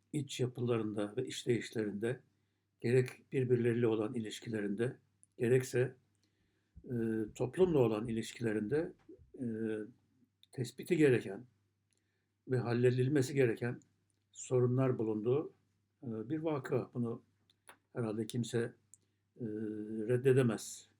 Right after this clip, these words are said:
ve göz ardı edemez. Şimdi bu konuda yine Enes'le ilgili, e, bir anekdotu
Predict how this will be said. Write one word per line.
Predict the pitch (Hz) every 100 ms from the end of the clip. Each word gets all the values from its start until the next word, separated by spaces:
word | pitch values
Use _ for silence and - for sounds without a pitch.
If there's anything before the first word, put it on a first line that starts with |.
| _ _ -
ve | 120 120 - _ _ _ _ -
göz | 120 117
ardı | 113 117
edemez. | 120 135 104 - - _ _ _ _ _ _ _ _ _ _ _ _ _ _
Şimdi | - 190 180 170 - - 381 -
bu | -
konuda | 170 165 160 160
yine | 165 160 160 - - _ _ _
Enes'le | 135 151 156 - - - - - _ _ _
ilgili, | 135 143 143 131 127 131 123 - - _ _ -
e, | 131 120 113 113
bir | 127 123 - - _ _ _ _ _ _ _ _ _ _ _ _ _ _
anekdotu | 131 120 - 147 127 143 131